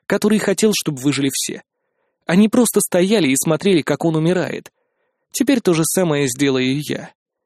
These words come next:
Когда остался последний ящик с эликсирами левитации, я сохранил только один флакон,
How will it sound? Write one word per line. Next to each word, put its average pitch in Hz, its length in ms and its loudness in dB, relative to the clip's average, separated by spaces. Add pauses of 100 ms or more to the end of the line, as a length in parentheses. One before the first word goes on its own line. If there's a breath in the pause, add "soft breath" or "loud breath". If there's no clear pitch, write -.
(580)
Когда 156 280 2
остался 151 380 0
последний 135 520 -2
ящик 143 340 -2
с - 80 -2
эликсирами 139 440 -2
левитации, 143 680 -4 (220 soft breath)
я 196 200 0
сохранил 160 500 0
только 147 280 0
один 135 220 -2
флакон, - 480 -6